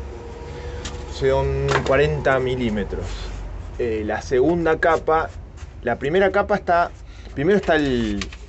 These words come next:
el Tyvek. Después es-, está una primera capa de E P S que está pegada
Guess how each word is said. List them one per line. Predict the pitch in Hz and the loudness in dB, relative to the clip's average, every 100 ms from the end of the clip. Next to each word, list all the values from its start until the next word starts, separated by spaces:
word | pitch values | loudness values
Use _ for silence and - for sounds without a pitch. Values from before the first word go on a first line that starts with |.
| - - - - | -18 -20 -14 -8
el | 113 | -2
Tyvek. | 165 170 190 208 - - - - - - - - - - - - - - - - - - - - - 107 | 4 6 6 6 2 -12 -14 -16 -16 -16 -14 -14 -14 -16 -18 -18 -18 -16 -16 -16 -16 -16 -16 -16 -12 -8
Después | 110 151 143 | 0 2 2
es-, | 135 - - | -2 -8 -10
está | - - 127 | -6 2 4
una | 131 135 | 4 2
primera | 123 139 139 | 2 4 4
capa | 127 143 135 | 4 4 4
de | 123 127 | 6 4
E | |
P | 131 127 165 | 6 4 4
S | - 185 - | 2 0 2
que | 127 | -2
está | 117 131 135 - - - - - | 0 2 2 0 -10 -18 -16 -4
pegada | 123 131 160 147 139 135 | 2 4 4 4 4 2